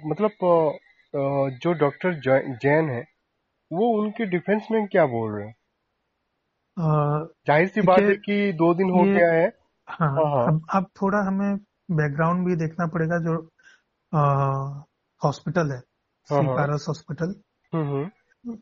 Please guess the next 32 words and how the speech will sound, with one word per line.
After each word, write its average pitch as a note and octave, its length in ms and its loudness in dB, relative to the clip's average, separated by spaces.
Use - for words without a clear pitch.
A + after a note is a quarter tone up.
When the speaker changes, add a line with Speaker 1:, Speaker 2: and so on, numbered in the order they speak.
Speaker 2:
वो, E3+ 200 -2
उसको A3 360 0
पहले F#3 440 -2
भी G3 280 -2
एक F#3 80 -2
बार F#3+ 160 -2
सील E3 300 -2
किया D#3+ 200 -4
गया C3+ 220 -6
था। C#3+ 140 -14
ये - 680 -6
Speaker 1:
अच्छा। D#3+ 140 0
Speaker 2:
व-, D#3 220 -4
वीडियो E3 300 0
वायरल E3+ 260 0
होने F3 200 -4
के F3 140 -6
बाद F3+ 240 -4
हॉस्पिटल E3 400 -6
को E3 120 -6
सील E3 280 -2
कर D#3+ 180 -2
दिया D3 200 -4
गया D3 300 -4
है - 80 -8
Speaker 1:
अच्छा। C#3 240 -2
Speaker 2:
और D3+ 180 2
उसका E3 380 -4
इन्वेस्टिगेशन D3 960 -2
किया E3+ 280 0
जाएगा। C#3 320 -4
Speaker 1:
ओके, A#2+ 260 -10